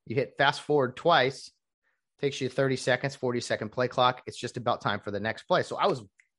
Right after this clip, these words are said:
banging through the game super quick. Watch the game in, like, less than an hour. There's only sixty minutes on, on a clock, right, of actual real time. And, and it's even less than that because the clock's running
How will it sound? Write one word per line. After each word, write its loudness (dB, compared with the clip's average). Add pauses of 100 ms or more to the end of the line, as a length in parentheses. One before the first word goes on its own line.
(220)
banging 2
through -6
the -8
game -10
super -12
quick. -12 (300)
Watch 0
the -10
game -6
in, -8
like, -10
less -10
than -14
an -14
hour. -14 (280)
There's 2
only 6
sixty -2
minutes -4
on, -4
on -10
a -8
clock, -4
right, -2
of -10
actual 2
real 2
time. 6
And, 2 (440)
and 2
it's 0
even 6
less 4
than 2
that 4
because -2
the -10
clock's 2
running -2